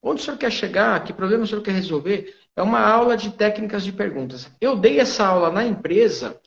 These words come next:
nessa mesma empresa, dia seis de abril de dois mil e vinte e um. Agora eu te pergunto,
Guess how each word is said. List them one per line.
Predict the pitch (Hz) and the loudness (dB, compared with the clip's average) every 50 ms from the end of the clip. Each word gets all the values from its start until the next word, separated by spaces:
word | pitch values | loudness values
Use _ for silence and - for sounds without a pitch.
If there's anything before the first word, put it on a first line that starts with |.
| _ _ _ _ | _ _ _ _
nessa | - 156 170 175 175 185 170 | -2 0 0 2 2 2 2
mesma | 170 202 254 233 - 208 170 | 4 2 2 2 0 -2 -2
empresa, | 147 - - 170 214 240 208 156 - 120 113 - - _ _ _ _ _ _ | -2 -2 0 2 4 4 2 2 -2 -8 -12 -14 -16 _ _ _ _ _ _
dia | 139 135 143 185 226 233 233 233 226 233 233 - - - _ | -10 -4 0 2 4 4 4 4 2 -2 -6 -12 -16 -18 _
seis | - - - - - - 233 240 247 285 302 294 - - - - - - _ _ _ _ _ | -12 -10 -8 -6 0 6 8 8 8 8 4 0 -2 -4 -6 -8 -10 -14 _ _ _ _ _
de | - 135 143 165 208 233 | -10 -6 -2 2 4 4
abril | 220 196 170 135 - 165 214 254 262 | 4 4 4 2 2 2 2 2 0
de | 196 226 | 0 2
dois | 208 233 226 196 147 | 6 8 8 8 6
mil | 147 190 233 | 4 0 0
e | 262 226 | 0 -2
vinte | 214 233 247 240 | -4 -4 -6 -6
e | - 202 | -6 -6
um. | 185 185 185 _ _ _ _ _ _ _ _ _ _ _ _ _ _ _ _ _ _ _ _ _ _ _ _ _ _ _ _ _ _ _ _ _ _ _ | -8 -8 -10 _ _ _ _ _ _ _ _ _ _ _ _ _ _ _ _ _ _ _ _ _ _ _ _ _ _ _ _ _ _ _ _ _ _ _
Agora | - 185 226 240 | 0 2 4 4
eu | 240 | 2
te | 240 - | 0 0
pergunto, | - 277 262 220 214 180 143 - - - | 2 4 4 4 4 2 2 0 -6 -12